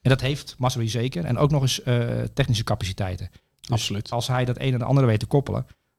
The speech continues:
Speaker 1: ja, dan heeft Bayern München straks wel een spectaculaire speler.
Speaker 2: Ja. Nou ja, interessante ontwikkelingen.
Speaker 1: Ja.
Speaker 2: Ehm, cijfer voor, eh, Pavard.
Speaker 1: Dus, dus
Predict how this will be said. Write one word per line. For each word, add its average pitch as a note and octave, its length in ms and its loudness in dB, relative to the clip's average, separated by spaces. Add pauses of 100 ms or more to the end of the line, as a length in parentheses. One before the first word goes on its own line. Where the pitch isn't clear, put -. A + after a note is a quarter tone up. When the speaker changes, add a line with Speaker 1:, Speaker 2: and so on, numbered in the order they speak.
(120)
Speaker 1:
ja, G2+ 120 0
dan A2 100 2
heeft G#2+ 280 0
Bayern G#2+ 280 4
München G2+ 200 0
straks G2+ 240 -2
wel A#2+ 120 0
een G#2+ 80 -2
spectaculaire G#2 500 0
speler. A2+ 380 -2 (240)
Speaker 2:
Ja. B2 140 -4 (480)
Nou G#2 160 0
ja, G2+ 80 0
interessante A2 480 0
ontwikkelingen. B2+ 600 0
Speaker 1:
Ja. C3 80 4 (140)
Speaker 2:
Ehm, C#3 220 2
cijfer C#3+ 380 2
voor, A#2+ 280 0
eh, G2 80 0 (120)
Pavard. A2+ 140 2
Speaker 1:
Dus, A#2 200 4 (100)
dus - 160 0